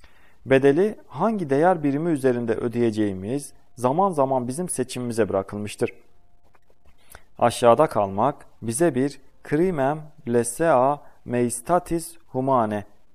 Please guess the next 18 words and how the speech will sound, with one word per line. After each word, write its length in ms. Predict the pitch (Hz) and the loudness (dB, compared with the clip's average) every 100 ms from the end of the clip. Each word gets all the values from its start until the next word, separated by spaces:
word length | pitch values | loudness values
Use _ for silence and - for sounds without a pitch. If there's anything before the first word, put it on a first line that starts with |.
| - - | -20 -4
yani 500 | 131 127 107 113 131 - - | 2 2 2 -2 -4 -10 -12
insan 420 | 127 120 - 156 | -8 -4 0 0
onuruna 380 | 131 113 113 135 | 0 -2 -2 -2
karşı 380 | - 117 107 139 | 0 0 0 -4
işlenmiş 600 | 123 - 110 123 127 - | -6 -2 -2 -2 -8 -6
bir 100 | 135 | -6
suç 400 | - 160 156 - | -4 -6 -6 -6
gibi 200 | 113 104 | -8 -6
görünen 640 | 101 131 127 101 107 139 131 - - | 2 2 2 -2 -2 -2 -6 -20 -8
hayvan 460 | 127 131 147 170 131 | 0 2 2 0 -2
biçimli 400 | - 123 131 135 | -8 -8 -6 -4
bir 100 | 139 | -6
simge 680 | - 120 107 104 123 139 139 - - | -6 -6 -4 0 2 0 -4 -20 -10
tabi 300 | 120 117 113 | 0 2 2
olmak, 540 | 101 98 104 131 - - - - - - | 2 2 0 0 -2 -16 -20 -20 -20 0
elbette 540 | 180 190 175 - 135 | 2 2 -2 0 -2
bu 140 | 160 139 | 2 2
basit 280 | 131 175 | 2 -2